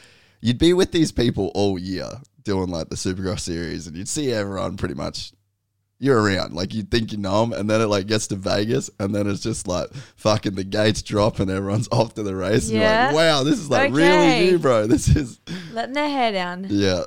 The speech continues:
Speaker 1: I was just like, "Holy shit." But, yeah, I, I, I do in, I do like Vegas, though. I think
Speaker 2: Yeah.
Speaker 1: it's a, it's a pretty, it's a pretty insane
Speaker 2: It's unique.
Speaker 1: place. Yeah.
Speaker 2: It's, uh,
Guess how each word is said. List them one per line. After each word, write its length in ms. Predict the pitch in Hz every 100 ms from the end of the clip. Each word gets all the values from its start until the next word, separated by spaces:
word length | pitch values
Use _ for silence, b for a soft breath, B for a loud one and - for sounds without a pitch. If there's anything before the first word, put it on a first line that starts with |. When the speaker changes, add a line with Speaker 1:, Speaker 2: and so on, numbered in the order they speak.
| 76
Speaker 1:
I 60 | 98
was 160 | 101
just 160 | 95 -
like, 120 | 85
"Holy 540 | 95 - 123 120 - -
shit." 480 | - - 98 90 - _
But, 320 | - 92 78 _ _ _ -
yeah, 220 | 90 76 80 113 104
I, 140 | 127 - -
I, 140 | 90 110 - _ _ -
I 80 |
do 240 | 107 151 131
in, 300 | 90 98 - -
I 80 | 101
do 220 | 123 107
like 240 | 76 50
Vegas, 400 | - - - -
though. 220 | 64 57 - _ -
I 60 |
think 120 | 101
Speaker 2:
Yeah. 20 | 98
Speaker 1:
it's 120 | -
a, 220 | 82 82 b b b _
it's 80 |
a 40 | 98
pretty, 240 | - 139
it's 220 | 120 110 -
a 40 |
pretty 280 | - 165 139
insane 720 | 120 107 - 101 95 90 87 - _ _ _ -
Speaker 2:
It's 120 | 269
unique. 200 | 262 202
Speaker 1:
place. 540 | 98 87 - - - -
Yeah. 360 | - 98 85 - - _
Speaker 2:
It's, 320 | 196 190 - - -
uh, 160 | 190